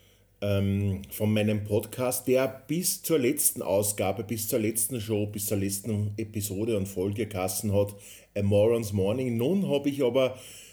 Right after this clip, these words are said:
den, die Show, den Podcast umbenannt, und zwar in Sachen, äh, in So wie es Menschen machen. Und ich möchte mich jetzt ein bisschen so ein wenig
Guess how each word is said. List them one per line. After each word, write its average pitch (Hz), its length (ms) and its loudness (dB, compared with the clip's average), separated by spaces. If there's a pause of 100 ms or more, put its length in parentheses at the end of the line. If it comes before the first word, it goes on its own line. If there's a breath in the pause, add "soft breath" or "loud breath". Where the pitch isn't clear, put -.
(180 loud breath)
den, 107 680 2
die 104 100 -2
Show, 123 480 2 (100)
den 107 140 0
Podcast 110 580 0
umbenannt, 135 680 -2 (460 loud breath)
und 127 340 -2
zwar 113 520 2
in 127 180 -2
Sachen, 110 580 -2
äh, 110 320 2
in 113 440 -2 (260 loud breath)
So 131 220 0
wie 147 160 4
es 107 160 0
Menschen 117 400 0
machen. 107 500 -2 (400 loud breath)
Und 139 540 -2
ich 147 140 -2
möchte 131 420 -2
mich 165 320 0
jetzt 147 320 0
ein 165 80 -2
bisschen 147 320 -4
so 139 180 2
ein 127 260 4 (180)
wenig 123 280 0